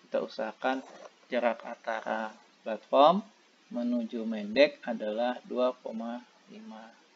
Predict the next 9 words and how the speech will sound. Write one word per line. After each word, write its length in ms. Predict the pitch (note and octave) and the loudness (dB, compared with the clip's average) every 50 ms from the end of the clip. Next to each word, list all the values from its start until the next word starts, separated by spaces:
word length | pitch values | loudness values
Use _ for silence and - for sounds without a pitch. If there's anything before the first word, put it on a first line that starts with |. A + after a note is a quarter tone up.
| _ _ _ _ _ _ _ - | _ _ _ _ _ _ _ -20
meter. 240 | G#2 - - - - - - _ - - _ - _ _ _ _ _ _ _ _ _ _ _ _ _ _ _ _ _ _ G2+ F#2+ _ _ _ _ _ _ _ _ _ - - _ - - - _ - - - - - - - - - - - _ - - - - - - - - - _ _ _ _ | -14 -12 -10 -10 -10 -12 -20 _ -20 -20 _ -20 _ _ _ _ _ _ _ _ _ _ _ _ _ _ _ _ _ _ _ _ _ _ _ _ _ _ _ _ _ -20 -20 _ -20 -20 -20 _ -20 -20 -20 -20 -20 -20 -20 -20 -20 -20 -20 _ -20 -20 -20 -20 -20 -20 -20 -20 -20 _ _ _ _
Kemudian 480 | - C#3 C#3+ D3 C#3 C#3+ E3 F#3 G3+ | -4 -2 -2 0 4 8 10 10 10
dari 720 | G3+ F3 D#3 C#3+ C#3+ C#3 C3+ C3+ C3 C3 B2+ B2+ B2+ B2+ B2+ | 10 10 10 10 10 10 10 10 10 8 8 8 6 4 2
platform 560 | - - - B2 B2 - - D#3 E3+ F#3 F3+ | 2 0 -2 -2 0 2 4 6 6 6 4
menuju 320 | D#3+ D3 C3+ A#2+ C3 B2+ | 0 -2 -2 -2 0 0
main 240 | B2 A#2+ A#2+ A#2+ A#2+ | 0 0 0 0 2
deck 240 | C3+ D3+ F3 F3+ - | 4 4 4 4 2
kita 240 | - B2 - C3 B2 | -2 0 0 0 0
berikan 320 | A#2+ B2 B2+ A#2 - B2 | 0 -2 -4 -4 -4 -4